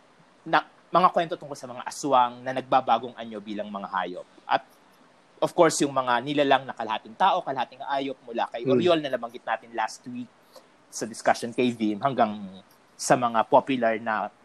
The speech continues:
Speaker 1: creatures natin o characters natin, kahit pa nga kay Jezebel, ano, na kalahating tao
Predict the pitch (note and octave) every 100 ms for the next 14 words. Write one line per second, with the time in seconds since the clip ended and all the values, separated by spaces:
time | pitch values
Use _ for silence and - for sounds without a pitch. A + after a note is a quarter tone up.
0 | _ - A#2+ B2+ A2+ - A#2 G#2 - G#2
1 | G2+ G2 - - A#2+ A#2+ - A#2+ - A#2+
2 | C3 B2 A#2 B2+ A2+ A2 A#2+ A#2 A2+ G2
3 | G#2+ G2 F#2+ G#2 A2 G#2 G2+ B2+ G2+ F#2+
4 | - G2 B2 B2 A2 G#2+ A2